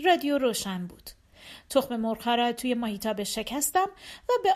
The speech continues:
آرتوش که کره و پنیر از یخچال در می‌آورد گفتم: «من میز می‌چینم، تو برو آرمن رو بیدار کن،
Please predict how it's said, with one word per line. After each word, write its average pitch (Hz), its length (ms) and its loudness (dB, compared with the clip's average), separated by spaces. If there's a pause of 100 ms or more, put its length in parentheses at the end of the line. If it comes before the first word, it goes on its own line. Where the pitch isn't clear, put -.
آرتوش 294 540 2
که 269 200 2
کره 254 380 0
و 240 160 -2
پنیر 240 500 -4
از 320 140 -2
یخچال 220 520 -2
در 214 220 0
می‌آورد 214 500 -2
گفتم: 285 420 0 (440)
«من 427 200 4 (100)
میز 415 260 0
می‌چینم، 233 580 0 (360)
تو 480 160 6
برو 415 220 6
آرمن 269 400 4
رو 285 100 4
بیدار 240 340 4
کن، 466 120 2